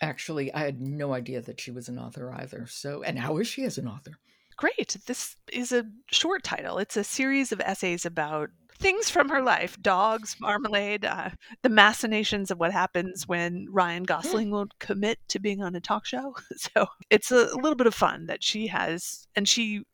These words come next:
Speaker 2: she sounds so natural when she's reading this.
Speaker 1: Oh, I believe that, yeah.
Speaker 2: And she really makes you feel like she's aware that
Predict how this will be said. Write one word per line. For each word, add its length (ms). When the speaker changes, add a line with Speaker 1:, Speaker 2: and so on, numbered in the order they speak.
Speaker 2:
she 140
sounds 340
so 480
natural 600
when 140
she's 260
reading 280
this. 280
Speaker 1:
Oh, 140
I 40
believe 440
that, 380
yeah. 280
Speaker 2:
And 200
she 280
really 680
makes 440
you 120
feel 160
like 160
she's 440
aware 460
that 300